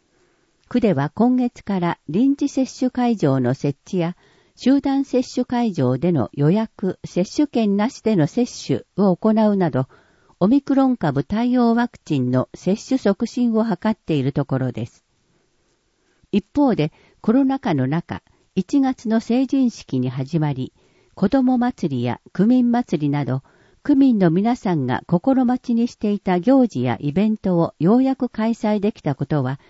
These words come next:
区にとって大きな成果となりました。また、本区の長年の悲願であった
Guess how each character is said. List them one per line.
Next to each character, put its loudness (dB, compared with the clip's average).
区 0
に 0
と 2
っ -2
て -6
大 2
き -6
な 0
成 0
果 -2
と 0
な -2
り -2
ま -2
し -18
た。 -12
ま 0
た、 -4
本 2
区 0
の 2
長 2
年 2
の 2
悲 -4
願 0
で -2
あ -2
っ -6
た -6